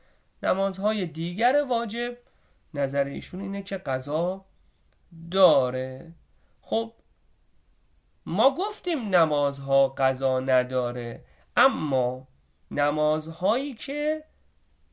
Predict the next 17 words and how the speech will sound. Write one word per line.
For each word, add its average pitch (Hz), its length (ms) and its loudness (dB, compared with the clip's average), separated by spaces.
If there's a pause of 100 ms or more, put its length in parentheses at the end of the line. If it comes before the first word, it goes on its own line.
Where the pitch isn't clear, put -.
(220)
این 202 260 -6
شخص 208 580 -2
در 139 300 -2
ابتدای 151 800 0
وقت 175 520 -4
میتوانسته 139 1040 -2
بخونه 120 600 -12 (540)
یا 202 360 2
در 147 320 0
آخر 139 720 0
وقت 214 440 -2
میتوانسته 156 1200 -2
یک 196 420 0
رکعتش 135 840 -4
رو 131 160 -8
درک 156 500 2
بکنه، 220 720 -2